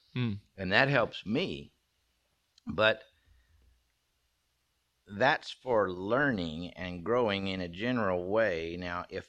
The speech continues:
Speaker 2: if I really have, um, pressing issues in my life, if, if I really need to f-, reflect about my own relationship with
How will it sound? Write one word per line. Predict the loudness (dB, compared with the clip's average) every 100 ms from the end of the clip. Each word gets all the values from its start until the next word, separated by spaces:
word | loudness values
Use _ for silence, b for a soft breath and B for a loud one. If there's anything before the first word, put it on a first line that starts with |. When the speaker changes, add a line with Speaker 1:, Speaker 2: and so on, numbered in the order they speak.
| _
Speaker 2:
if | -8 -4 0
I | 2
really | 2 0 0 -2
have, | -4 -4 0 0 -2 -8 _ _ -10
um, | -6 -6 -6 -8 -10 _ _ _ _ _ _ _ _ _ _
pressing | 4 4 4 0 -8 -8 -8
issues | -8 -8 -6 -6 -6 -8
in | -6
my | -6 -6
life, | -2 0 0 -2 -6 -10
if, | -20 -16
if | -16 -8 -4
I |
really | -4 -2 -2 -2
need | -4 -6
to | -10
f-, | -12 _ _
reflect | -8 -8 _ -4 -2 -2 -4
about | -4 -2 -2 -6
my | -10 -8
own | -6 -4 -4 -4
relationship | -6 -4 -4 -4 -8 -12 -12 -10 -10 -10
with | -10